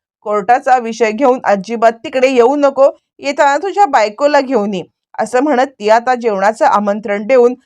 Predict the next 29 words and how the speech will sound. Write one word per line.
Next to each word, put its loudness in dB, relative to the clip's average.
आवळा 2
देऊन -4
कोहळा 2
काढण्याचा -2
प्रयत्न -2
करणार 2
असते. -6
तिचा -2
हा 0
प्रयत्न -4
कसा 0
विफल -4
ठरणार, 2
अर्जुन -2
आता 0
तिची, -6
तिचीच 0
आता 2
ही 0
ट्रिक -6
तिच्यावर 2
कशी -2
उलटवणार 2
आणि -6
कोर्टामध्ये 0
तिच्या -2
तोंडावरती 0
कसं -4
पाडणार 0